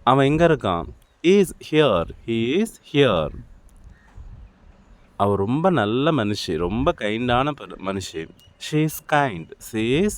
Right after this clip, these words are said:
kind. இது ரொம்ப சூடா இருக்கு. It is hot. It is hot. உள்ள வாங்க. Come in. Come in. வெளியில போ.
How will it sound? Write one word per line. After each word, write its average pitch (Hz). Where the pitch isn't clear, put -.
kind. 107
இது 117
ரொம்ப 165
சூடா 185
இருக்கு. 90
It 123
is 175
hot. 143
It 107
is 180
hot. 113
உள்ள 196
வாங்க. 90
Come 175
in. 90
Come 175
in. 92
வெளியில 156
போ. 139